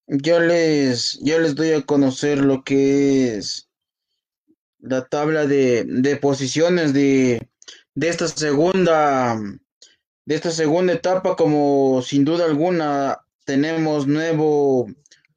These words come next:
nuevo líder en la, en la,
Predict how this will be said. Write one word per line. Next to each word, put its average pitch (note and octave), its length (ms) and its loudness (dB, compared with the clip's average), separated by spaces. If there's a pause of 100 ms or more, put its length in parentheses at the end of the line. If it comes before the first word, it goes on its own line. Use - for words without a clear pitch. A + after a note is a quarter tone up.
(220)
nuevo E3 420 0
líder F3 440 0
en C#3+ 360 2
la, B2 520 -4 (1200)
en D3 380 0
la, C3+ 600 -2